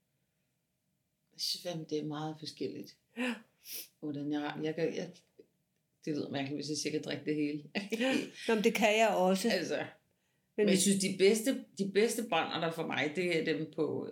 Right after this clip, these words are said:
Speaker 1: champagne og sådan noget hvidvin og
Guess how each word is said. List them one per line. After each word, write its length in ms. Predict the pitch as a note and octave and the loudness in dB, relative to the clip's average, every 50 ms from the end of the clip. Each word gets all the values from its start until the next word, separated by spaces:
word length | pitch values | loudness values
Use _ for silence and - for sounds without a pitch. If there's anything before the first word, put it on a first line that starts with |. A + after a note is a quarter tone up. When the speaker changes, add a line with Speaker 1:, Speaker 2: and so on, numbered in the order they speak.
| - - | -10 -10
Speaker 1:
champagne 880 | - - - B2 B2+ C3 B2+ - C#3 C#3 C3+ C3+ C3+ C#3 C#3+ D3 D3 - - | -8 -6 -4 -4 -4 -4 -4 -4 -2 0 0 0 0 0 0 -2 -2 -2 -4
og 260 | - C#3 C3+ C3 C3 - _ _ _ _ _ _ _ | -6 -4 -4 -4 -6 -10 _ _ _ _ _ _ _
sådan 160 | - - D3 B2+ A2+ | -8 -2 0 0 0
noget 180 | G2 - - - - - - _ - | 0 -2 -4 -8 -16 -20 -20 _ -6
hvidvin 540 | - D#3 C#3+ C#3 C#3 C#3+ C#3 C3+ - - - | -4 -2 -2 -2 0 2 2 2 2 2 -2
og 360 | - D#2+ G#2 F#2 - - | -4 -4 -4 -4 -6 -10